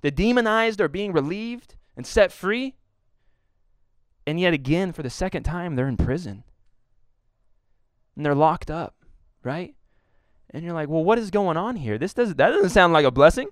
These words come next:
Where's the blessing at?" And it's interesting, I was thinking, you know, what would our conversation be like if we were sitting in jail?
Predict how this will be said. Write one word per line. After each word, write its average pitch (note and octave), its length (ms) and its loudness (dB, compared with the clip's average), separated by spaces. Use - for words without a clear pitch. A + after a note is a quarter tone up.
Where's A3+ 220 2
the A#3 80 6
blessing B3 440 2
at?" G#2+ 200 -8
And G3+ 120 6
it's G3+ 140 4
interesting, A3+ 460 0
I F#3+ 60 4
was F#3 140 0
thinking, A3+ 420 -4
you F3+ 160 0
know, F3+ 320 4
what B3 340 10
would C4 120 6
our A#3 140 8
conversation G3 760 -2
be E3 160 -8
like G#2+ 300 -2
if - 140 -14
we D3 80 -6
were C#3 80 -6
sitting C#3 260 -8
in A#2+ 100 -8
jail? A2+ 360 -4